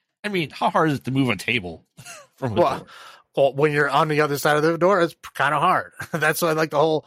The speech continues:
Speaker 1: But
Speaker 2: putting the chair under the doorknob thing. Yeah, it, it, it would be easy to move the chair away. When you're on the other side, it's extremely <laughs> hard to get through that door.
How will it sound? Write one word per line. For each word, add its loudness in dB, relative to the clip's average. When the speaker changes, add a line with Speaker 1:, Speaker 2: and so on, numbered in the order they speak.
Speaker 1:
But -2
Speaker 2:
putting 4
the 2
chair 2
under 0
the 0
doorknob 2
thing. -10
Yeah, -2
it, -14
it, -14
it -12
would -12
be -4
easy 0
to 0
move 0
the -8
chair 0
away. -2
When -6
you're 0
on 0
the -4
other -4
side, -4
it's -16
extremely -10
<laughs> -10
hard 0
to -20
get -16
through -20
that -16
door. -12